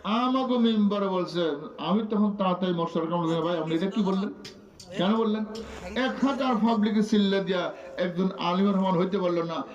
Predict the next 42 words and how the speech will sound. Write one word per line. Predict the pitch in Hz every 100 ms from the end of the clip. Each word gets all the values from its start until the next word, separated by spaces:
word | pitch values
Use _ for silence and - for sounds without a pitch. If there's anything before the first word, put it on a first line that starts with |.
| - 202
আপনারা | 202 214 233 233 226
এক | 226 220
লক্ষ | 196 294 -
আলিম | 285 247 233
একজন | 220 196 214
নবী | 208 233
হইতে | 233 226
পারবেন | 202 202
নি? | 202 208 - - - - - - - - - - - -
কয় | 180
না? | 180 208 - - - -
তাহলে | 185 226 262
এটা | 302
কেন | 247 226
বললেন? | 160 123 117 - - -
উম্মতকে | 220 277 - 262
কেন | 220 262 320 269
নষ্ট | 208
করে | 226
ঝগড়া | 185 190 185
বাঁধতে-, | 170 156 156
বা-, | 151 -
বাঁধাইতেছেন? | 156 147 127 - 135 101 - - -
যে | 185
এক | 214 208
লক্ষ | 240 220
আলিম | 220 214 220
হইবেন | 202 254 226
একজন | 202 208
নবীর | 196 190
সমান? | 196 202 202 - - - - - -
কি | 220
আপনারা | 214 240
কি | 208 196
কন? | 143 110 - - - - - -
আর | 180 196
কথা | 208 214
শোনা | 202 233
যায় | 240 233
না, | 214
না | 185
যায়? | 156